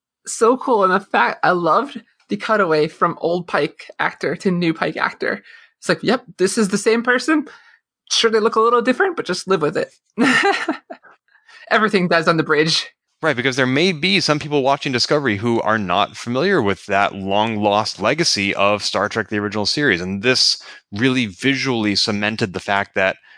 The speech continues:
Speaker 2: this character that we are seeing as Captain in season two has been around for over fifty years in Star Trek history.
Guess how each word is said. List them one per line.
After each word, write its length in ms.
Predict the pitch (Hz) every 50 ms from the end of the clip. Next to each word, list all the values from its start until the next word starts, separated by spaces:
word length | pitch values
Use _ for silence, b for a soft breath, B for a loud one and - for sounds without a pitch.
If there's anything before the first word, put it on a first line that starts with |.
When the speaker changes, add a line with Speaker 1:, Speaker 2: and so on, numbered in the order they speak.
| b b b _
Speaker 2:
this 260 | 85 87 113 160 170 -
character 560 | - - 208 226 240 233 - - 101 98 -
that 180 | 202 95 -
we 120 | 113 135 139
are 120 | 139 143
seeing 400 | - - - 185 180 139 113 110
as 220 | 87 85 110 107 -
Captain 400 | - - 135 135 - - 117 104
in 100 | 101 101
season 340 | - 135 117 110 110 107
two 340 | - - 170 180 175 104 101 - b b b b
has 220 | - 110 113 95
been 180 | 80 117 131 147
around 400 | 147 143 151 160 151 110 98 95
for 160 | - 101 -
over 240 | 107 107 98 101 95
fifty 360 | - - 131 123 - - 104
years 400 | 92 98 107 101 71 - 85 -
in 120 | 101 92 90
Star 260 | - - 110 95 92
Trek 220 | - 98 92 -
history. 400 | - 101 - - 73 73 - _